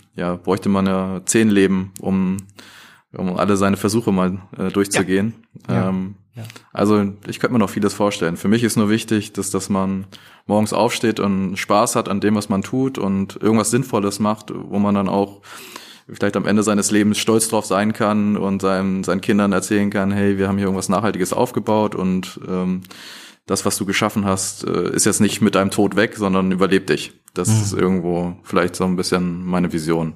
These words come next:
Speaker 1: von, von meinem Lebenswerk.
Speaker 2: Schön, schön. Musstest du gerade an deinen Opa denken?
Speaker 1: Auch ein bisschen, ja.
Speaker 2: Mhm.
Speaker 1: Also ich, ich weiß nicht, ob ich mit hundertundeins Jahren, äh, noch mal ein Unternehmen haben möchte. Ähm, es kann auch sein, dass er so den, den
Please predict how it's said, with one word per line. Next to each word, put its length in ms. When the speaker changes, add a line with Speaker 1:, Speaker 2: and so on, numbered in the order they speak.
Speaker 1:
von, 260
von 140
meinem 260
Lebenswerk. 520
Speaker 2:
Schön, 400
schön. 360
Musstest 340
du 60
gerade 280
an 60
deinen 160
Opa 240
denken? 380
Speaker 1:
Auch 160
ein 100
bisschen, 380
ja. 280
Speaker 2:
Mhm. 180
Speaker 1:
Also 140
ich, 200
ich 120
weiß 200
nicht, 180
ob 100
ich 160
mit 300
hundertundeins 840
Jahren, 480
äh, 160
noch 160
mal 100
ein 40
Unternehmen 420
haben 180
möchte. 300
Ähm, 340
es 120
kann 160
auch 100
sein, 180
dass 160
er 140
so 120
den, 360
den 360